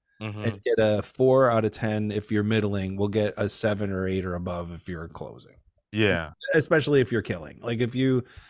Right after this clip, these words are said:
Speaker 2: if you're killing as a closer and you wanna try a new joke, that's a pretty good time to do it.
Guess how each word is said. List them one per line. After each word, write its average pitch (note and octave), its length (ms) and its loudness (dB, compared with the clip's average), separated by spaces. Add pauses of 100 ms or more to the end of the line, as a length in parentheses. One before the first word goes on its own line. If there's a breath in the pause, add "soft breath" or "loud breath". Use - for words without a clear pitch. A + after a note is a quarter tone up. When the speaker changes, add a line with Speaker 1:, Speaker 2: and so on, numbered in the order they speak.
(380 soft breath)
Speaker 2:
if A2+ 220 -2
you're A#2 100 2
killing D3+ 460 2
as C#3+ 180 2
a C3 60 2
closer C#3 640 4
and A2 200 -2
you G#2+ 160 -2
wanna A#2+ 220 2
try B2+ 220 2
a B2+ 80 4
new B2+ 160 4
joke, B2+ 320 6
that's G#2 240 -2
a A2 40 -4
pretty G#2+ 260 0
good G#2+ 160 0
time A2+ 240 -2
to G#2+ 100 -4
do F#2 180 -6
it. D#2+ 180 -14